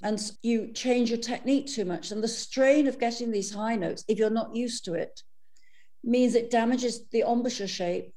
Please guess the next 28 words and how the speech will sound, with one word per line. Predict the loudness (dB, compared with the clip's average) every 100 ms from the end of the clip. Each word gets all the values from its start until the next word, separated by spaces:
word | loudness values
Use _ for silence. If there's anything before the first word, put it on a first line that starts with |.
| -4
for | 0
the | 4
lower | 4 4 4
octaves, | 2 0 -10 -10 -10 -14 -16 -16 -18 -18 -18 -6
which | -2
is | 0
why | 0 2
I | 0
think | 0 -2
you | -2
should | -4
separate | -6 -2 -2 -2 0 0 0 -8 -12 -14 -18 -18 -18 -2
that | -2 -2 -4
third | 2 4 4 2
octave | -2 -2 -6 -6 -6 -10
as | -8
a | -8
separate | -4 -4 -4 -6 -6 -4
practice | -4 -4 -10 -10 -12 -14 -16 -18 -20 -20 -6
so | 0
it | 0 4
doesn't | 2 2 0 0
damage | 0 2 0 -2 -6 -10 -10 -2
your | -2 4
lower | 4 2
two | -2 -4 -4
octaves. | -4 -10 -10 -12 -18 -12 -2
'Cause | -2